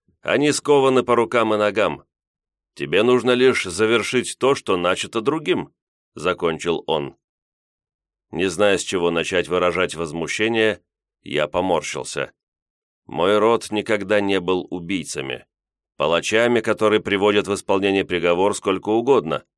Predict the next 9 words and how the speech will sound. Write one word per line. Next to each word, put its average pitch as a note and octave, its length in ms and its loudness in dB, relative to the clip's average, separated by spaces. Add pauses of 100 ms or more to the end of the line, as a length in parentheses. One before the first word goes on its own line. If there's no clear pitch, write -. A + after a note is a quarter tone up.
(340)
но E2 160 -2
не E2+ 120 0
убийцами. F2 760 -4 (800)
А B1+ 140 -2
теперь...» F#2 520 -2 (500)
мне E2+ 300 -2
предлагают A2 720 2
уничтожение E2+ 880 -2
рода. D2+ 440 -2